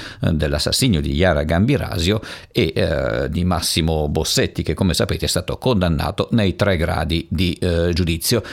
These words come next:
L'ultima novità su questo caso risale a qualche settimana fa, ne avevamo, eh, ne avevamo parlato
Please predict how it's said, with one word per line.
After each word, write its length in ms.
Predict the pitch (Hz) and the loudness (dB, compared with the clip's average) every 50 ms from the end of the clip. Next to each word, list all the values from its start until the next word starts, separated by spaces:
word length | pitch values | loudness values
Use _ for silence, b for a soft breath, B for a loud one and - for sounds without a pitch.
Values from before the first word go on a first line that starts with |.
| B B B B | B B B B
L'ultima 380 | - 160 175 165 135 156 113 107 | 2 4 4 4 4 2 4 4
novità 400 | 104 98 87 85 - 95 92 92 | 4 4 2 2 2 2 2 2
su 160 | - - - | 2 -2 -2
questo 280 | - 90 82 - - 82 | 0 -2 0 0 -2 0
caso 280 | - 107 107 87 87 | 2 2 2 2 2
risale 420 | 80 76 76 - 95 90 85 78 - | 0 0 0 2 2 2 2 0 0
a 120 | - 82 | -2 -4
qualche 640 | 80 - - 104 98 85 82 78 - 85 78 - 101 | -4 0 0 2 2 4 2 0 -2 -2 -2 -2 -2
settimana 580 | - - 98 85 - - 80 76 80 87 90 90 | 0 0 0 0 0 -2 0 0 0 -2 -2 0
fa, 200 | - 123 139 165 | 0 2 2 2
ne 100 | 165 - | 2 2
avevamo, 500 | 78 78 76 80 92 92 95 87 78 B B B B B B | 0 0 0 2 2 4 2 2 0 B B B B B B
eh, 420 | - 87 82 - - 98 80 80 | -2 -2 0 0 -2 -2 -2 0
ne 300 | 82 78 78 80 80 85 | 0 0 0 2 2 2
avevamo 400 | 80 85 90 92 95 85 78 73 | 2 4 4 4 4 4 2 2
parlato 680 | - 117 113 117 147 160 135 117 127 123 - 180 165 | 2 2 2 4 2 2 2 2 2 2 2 0 0